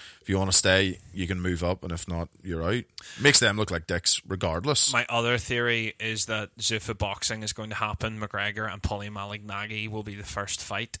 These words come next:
Speaker 2: and I believe that that is just solely to get Conor a belt again.
Speaker 1: Mm.
Speaker 2: It's there. I have not, just to clarify, I have not heard this. I have not read this. I have not anything. This is just something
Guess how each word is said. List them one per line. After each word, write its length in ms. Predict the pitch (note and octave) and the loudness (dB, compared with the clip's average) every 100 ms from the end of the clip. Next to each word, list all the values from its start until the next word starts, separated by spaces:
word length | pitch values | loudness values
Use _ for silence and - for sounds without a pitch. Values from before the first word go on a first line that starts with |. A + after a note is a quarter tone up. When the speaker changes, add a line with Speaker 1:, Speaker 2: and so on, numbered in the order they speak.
| - | -4
Speaker 2:
and 420 | G2+ F#2+ G2 G2 | -4 -4 -6 -10
I 180 | - G2+ | -6 -6
believe 540 | G2+ G2 F#2+ G2+ F#2+ | -6 -8 -8 -8 -8
that 260 | G2 F#2 - | -6 -6 -6
that 220 | G2 E2+ | -8 -8
is 180 | F#2 G2+ | -8 -8
just 300 | - F#2 F2+ | -8 -4 -2
solely 340 | - G2 G2+ G2 | -2 -2 -10 -12
to 80 | |
get 220 | G2+ G2 - | -12 -14 -12
Conor 320 | G#2 F#2 F#2+ | -14 -12 -12
a 40 | |
belt 280 | F#2+ F2+ G2+ | -10 -10 -10
again. 220 | G#2+ A2+ G#2+ _ _ _ _ _ _ _ _ _ _ _ _ _ _ _ _ _ - | -14 -14 -16 _ _ _ _ _ _ _ _ _ _ _ _ _ _ _ _ _ -14
Speaker 1:
Mm. 240 | D2 D2 C#2+ C#2+ D2+ D#2+ D#2+ E2 E2 E2 E2 E2+ E2+ F2+ F2 E2+ F2+ | -12 -10 -10 -12 -12 -14 -14 -14 -14 -14 -14 -14 -14 -14 -14 -10 -4
Speaker 2:
It's 200 | - B2 C3+ | 0 0 0
there. 260 | A#2+ A#2+ | 2 2
I 160 | A2 A2+ | 4 2
have 160 | A#2+ A#2+ | 2 0
not, 260 | B2 A#2+ | -2 -2
just 200 | - A#2 | -4 -6
to 60 | - | -6
clarify, 520 | - G2+ G#2+ A#2+ B2 - | -2 -2 -2 -4 -4 -6
I 80 | G#2+ | -2
have 160 | A2 | -2
not 180 | G#2+ G#2 | -2 -4
heard 260 | - B2 A#2 | -2 -2 -4
this. 260 | F#2+ - | -4 -4
I 100 | - | -4
have 160 | G2+ G2+ | -6 -6
not 160 | G2+ | -8
read 240 | G2 F#2+ G2 | -6 -6 -6
this. 240 | G#2 G2 | -4 -4
I 80 | G2 | -4
have 120 | G#2 | -6
not 160 | G#2+ G#2 | -8 -8
anything. 500 | G2+ G2+ G#2 G#2 G#2+ | -6 -6 -8 -10 -8
This 180 | G#2 G2+ | -2 0
is 80 | G#2+ | 0
just 280 | - G#2 - | 0 2 2
something 540 | G#2+ G#2 G#2 G#2+ G2+ | 2 -4 -8 -8 -12